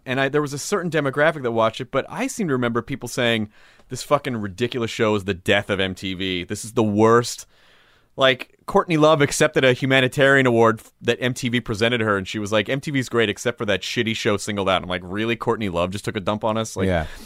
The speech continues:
Speaker 1: you know, and so
Speaker 2: Are you still friends with Jenny?
Speaker 1: Uh, you know, I ha-, I, maybe once a year we'll shoot each other emails and go, "How's it
Speaker 2: Yeah,
Speaker 1: going?" "Great.
Speaker 2: yeah,
Speaker 1: Okay, thanks."
Speaker 2: yeah,
Speaker 1: Yeah.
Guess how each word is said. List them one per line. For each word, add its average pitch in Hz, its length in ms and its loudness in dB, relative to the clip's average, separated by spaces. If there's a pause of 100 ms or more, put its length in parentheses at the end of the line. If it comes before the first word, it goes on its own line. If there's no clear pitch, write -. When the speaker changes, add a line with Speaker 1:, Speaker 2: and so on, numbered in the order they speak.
(180)
Speaker 1:
you 160 100 4
know, 151 160 6
and 156 160 0
so - 160 4
Speaker 2:
Are - 40 8
you 170 40 4
still 160 180 2
friends 139 260 2
with 113 120 2
Jenny? 117 400 2 (480)
Speaker 1:
Uh, 196 80 -2 (100)
you 214 140 4
know, 254 100 6
I 233 100 8
ha-, 254 200 4
I, 170 120 -4 (360)
maybe 160 260 4
once 139 200 2
a 131 60 0
year 120 140 4
we'll 107 100 0
shoot 107 180 -4
each 101 120 -2
other 95 140 2
emails 92 280 0
and 110 80 -8
go, 135 60 -4
"How's 170 100 -2
it 202 40 -2
Speaker 2:
Yeah, 208 60 2
Speaker 1:
going?" 202 160 4
"Great. 208 220 -2
Speaker 2:
yeah, 196 100 -2
Speaker 1:
Okay, 196 180 -2
thanks." 175 240 -8
Speaker 2:
yeah, 90 260 -6
Speaker 1:
Yeah. 85 260 -6